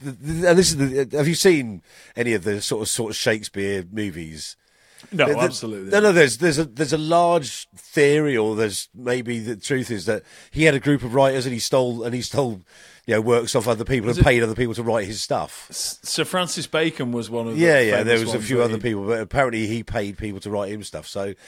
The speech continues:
Speaker 1: I think, uh, I, I think slagging him off is, is, is kind of like, you know, he might not have written all of his best works anyway, which is kind of weird, you know.
Speaker 2: Well, look at him taking all credit for it. That's the, mate, that is the,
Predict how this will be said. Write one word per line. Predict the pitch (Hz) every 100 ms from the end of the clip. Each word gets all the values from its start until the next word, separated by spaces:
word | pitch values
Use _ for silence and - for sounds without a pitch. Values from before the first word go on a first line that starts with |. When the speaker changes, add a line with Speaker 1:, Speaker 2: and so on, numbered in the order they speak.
| - - - 131
Speaker 1:
I |
think, | - 202 175 165
uh, | 160 151 139 147 139
I, |
I |
think | 143 180 135
slagging | - 156 147 143
him | 143
off | 135 135
is, | 107 -
is, | 120 123 104 131
is | 110 - _ _
kind | - 139 135
of | 101
like, | 104 104 101 - _ _ _ _ _ _ _
you | 135
know, | 139
he | 135 185
might | 160 143
not | 143 131
have | 110
written | 165 156
all | 117 104
of |
his | 101 92
best | 110 -
works | 113 101 113
anyway, | 120 104 87
which | 90 113
is | 95
kind | 127 139
of | 85
weird, | 85 82 82
you |
know. | 95 85 87 _ _ _ _ _ _ _ -
Speaker 2:
Well, | 156
look | 170 165
at | 202
him | 196
taking | - 151 147 139
all | 131
credit | - 147 156
for | - 120
it. |
That's | 170 220 -
the, | 208 175 - - - -
mate, | 160 139 147
that | 214 190
is | 190 165
the, | 170